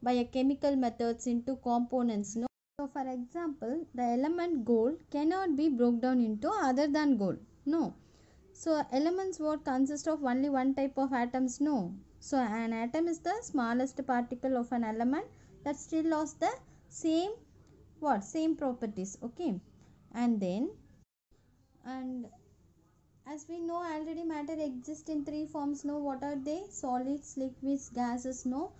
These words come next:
So solid is a, we know that I gave the examples for the solid is the molecules are very closely arranged. Solids are incompressible. They are definite shape, size and volume. These are all the solid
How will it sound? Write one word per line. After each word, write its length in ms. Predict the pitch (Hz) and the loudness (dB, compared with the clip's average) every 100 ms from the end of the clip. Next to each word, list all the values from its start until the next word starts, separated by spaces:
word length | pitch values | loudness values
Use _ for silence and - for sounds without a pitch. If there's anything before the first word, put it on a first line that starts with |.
| - - - | -20 -20 -20
So 340 | - 302 285 277 | -6 0 4 4
solid 440 | 294 277 294 311 | 2 0 2 0
is 180 | 302 302 | 0 -2
a, 180 | 302 302 | -2 0
we 140 | 277 | 2
know 220 | 269 269 285 | 4 4 2
that 180 | 285 285 | 0 0
I 200 | 262 262 | 2 2
gave 300 | 233 254 254 | 2 2 2
the 160 | 262 | 2
examples 580 | 240 220 254 262 254 254 | 0 0 -2 -2 -2 -4
for 220 | - 247 | -4 -4
the 180 | 233 247 | -2 -2
solid 440 | 247 247 247 269 | -2 -2 0 0
is 140 | 247 254 | 0 0
the 80 | 254 | 0
molecules 720 | 233 240 254 254 254 254 240 | 2 2 0 0 0 0 -2
are 80 | 226 | -2
very 240 | 226 240 | -2 -4
closely 540 | 269 262 254 262 269 | -2 0 0 0 0
arranged. 560 | 269 240 247 247 247 247 - - - - | 0 2 2 2 0 -2 -10 -20 -20 -20
Solids 400 | - 254 254 269 | -4 0 2 2
are 240 | 269 262 - | 2 2 0
incompressible. 1200 | 240 277 277 285 285 277 277 262 254 247 240 247 240 - | 0 0 2 0 0 2 2 2 2 2 2 0 -2 -6
They 220 | 214 233 | -4 2
are 120 | 240 | 2
definite 540 | 226 226 - 311 320 320 | 2 0 -2 0 0 -2
shape, 460 | - 294 269 262 | -4 0 2 2
size 420 | 262 302 254 262 254 | -2 -2 0 0 2
and 180 | 247 | 2
volume. 400 | 220 226 226 214 | 2 0 0 0
These 220 | 214 262 262 | 0 0 0
are 80 | |
all 180 | 269 262 | 0 0
the 140 | 269 320 | 0 -2
solid 540 | 285 254 247 262 240 | -2 0 2 0 -2